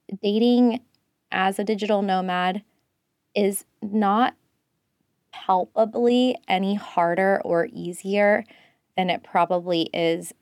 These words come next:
in your hometown or what you're used to. It's just different. And depending on the perspective you wanna take, you could perceive it as being harder or you could perceive it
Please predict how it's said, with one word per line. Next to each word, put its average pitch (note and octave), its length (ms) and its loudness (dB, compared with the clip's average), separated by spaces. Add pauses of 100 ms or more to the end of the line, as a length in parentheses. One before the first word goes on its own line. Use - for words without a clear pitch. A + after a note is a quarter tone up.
(240)
in F3 140 -6
your E3 120 -4
hometown E3+ 960 -4 (100)
or E3+ 200 -2
what E3 260 -2
you're E3 120 -6
used D#3+ 420 -6
to. - 340 -6 (560)
It's G3 200 -4
just G#3 640 -4
different. - 580 -4 (340)
And F#3 200 0
depending A3+ 500 0
on F3+ 380 -4
the - 80 -10
perspective F3 600 -6
you E3+ 100 -10
wanna D#3+ 180 -6
take, G3+ 400 -4
you F3+ 140 -10
could F3 420 -4 (560)
perceive G3+ 480 -6
it A#3 220 2
as G#3+ 220 -2
being G#3 260 -4
harder G3+ 480 0
or - 80 -4
you F3+ 140 -6
could - 220 -12
perceive F3 520 -8
it E3+ 180 -4